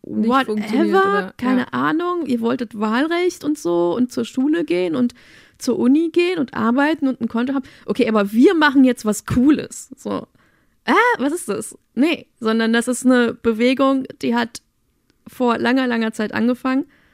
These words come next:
Speaker 2: als Frauen noch nicht wählen durften, als Frauen noch keinen Besitz haben durften, als Frauen ganz, ganz viele Rechte nicht hatten, die wir heute für selbstverständlich erhal-, erachten. Und wir führen das heute fort, ja.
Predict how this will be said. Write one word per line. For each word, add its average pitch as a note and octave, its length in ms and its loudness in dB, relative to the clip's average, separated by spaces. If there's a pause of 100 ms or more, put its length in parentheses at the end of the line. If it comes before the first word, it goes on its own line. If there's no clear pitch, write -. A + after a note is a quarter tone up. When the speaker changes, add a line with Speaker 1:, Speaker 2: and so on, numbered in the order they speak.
(340)
Speaker 2:
als G#3+ 240 -4
Frauen G#3+ 220 0
noch G3+ 120 -2
nicht G3 180 -6
wählen A#3 240 2
durften, A#3 320 -4
als - 160 -12
Frauen G3+ 180 -2
noch G3+ 120 -4
keinen G3+ 200 -4
Besitz G#3 400 -2
haben G#3+ 300 -6
durften, G3+ 560 -12 (100)
als - 300 -12
Frauen G#3 340 -6
ganz, A3+ 160 -2
ganz B3 180 -2
viele B3 180 -2
Rechte A3+ 260 -2
nicht G#3+ 180 -4
hatten, A3 180 -6
die G#3+ 100 -4
wir G#3 100 -2
heute G3+ 200 -4
für G#3 100 -4
selbstverständlich G3+ 540 -6
erhal-, G3+ 280 -4 (100)
erachten. A3+ 500 -4 (1160)
Und A#3+ 640 2 (180)
wir A#3+ 220 4
führen C#4 240 4
das B3+ 160 0
heute A#3+ 240 0
fort, - 520 -6 (220)
ja. G#3 280 -2